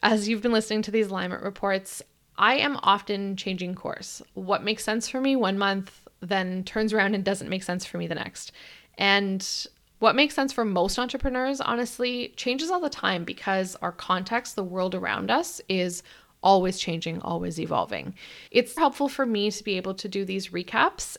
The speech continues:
and I'm very grateful for you for listening to these recaps because it makes me pay attention in a whole different way. I get to be much more mindful about what's going on, like, around me and just for me, within me, and I want you to be able to experience that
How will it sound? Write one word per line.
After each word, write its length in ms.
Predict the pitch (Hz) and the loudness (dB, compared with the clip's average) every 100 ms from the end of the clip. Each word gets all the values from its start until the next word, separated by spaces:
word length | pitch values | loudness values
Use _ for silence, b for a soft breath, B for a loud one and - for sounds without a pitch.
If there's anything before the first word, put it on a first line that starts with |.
| - | -4
and 260 | 196 190 | -2 -2
I'm 140 | 156 180 | -2 0
very 140 | 185 | 0
grateful 340 | 185 185 180 | 2 0 0
for 140 | 190 208 | -2 0
you 240 | 196 208 | 4 4
for 160 | 196 175 | 2 0
listening 360 | 180 - 220 | -2 0 -2
to 80 | 226 | 0
these 220 | 240 240 | 0 0
recaps 480 | 240 240 269 339 - - B B B | -2 -2 0 -2 -6 -20 B B B
because 640 | - - 233 233 214 220 - | -10 -4 0 2 2 0 -4
it 100 | 196 | -4
makes 220 | 196 214 - | 0 -2 -2
me 100 | 233 | -4
pay 180 | 214 | -2
attention 600 | 185 - 160 - - 190 - | -4 -2 -4 -4 -8 -10 -6
in 120 | 185 | -2
a 60 | 175 | 0
whole 240 | - 175 | 2 2
different 320 | 165 165 - - | 2 0 -6 -8
way. 240 | - 185 B B B B | -8 -8 B B B B
I 60 | |
get 200 | 185 196 - | 2 2 0
to 500 | - 202 190 196 - - | 0 2 2 2 0 -2
be 240 | 202 185 185 | -4 -4 -4
much 300 | 190 233 - | -2 -2 0
more 140 | 277 | 2
mindful 680 | 247 196 196 190 185 185 - | 4 4 2 -2 -2 -4 -6
about 440 | 170 170 165 - | -2 0 0 -2
what's 400 | 185 175 190 208 | -6 -2 0 0
going 320 | - 226 202 196 | -2 -4 -4 -4
on, 500 | 170 175 170 170 - - | -4 -4 -4 -8 -10 -10
like, 120 | 175 | -10
around 440 | 160 151 180 247 | -6 0 2 4
me 360 | 262 269 262 269 | 2 2 2 -2
and 200 | - 170 | -4 -4
just 220 | 165 - | -6 -10
for 320 | - - 202 | -8 0 2
me, 180 | 214 220 | 4 2
within 400 | 214 170 190 214 | 0 -2 -2 2
me, 260 | 226 233 233 B B B B | 2 0 -2 B B B B
and 500 | 208 202 202 196 - - | 2 2 0 -6 -10 -4
I 100 | - | 2
want 180 | 220 226 | 4 4
you 80 | 240 | 2
to 60 | 240 | 2
be 100 | 233 | 2
able 140 | 208 | 2
to 120 | 208 | 0
experience 520 | 190 - 185 170 170 | -6 -4 -2 -2 -2
that 320 | - 156 - | -2 -2 -2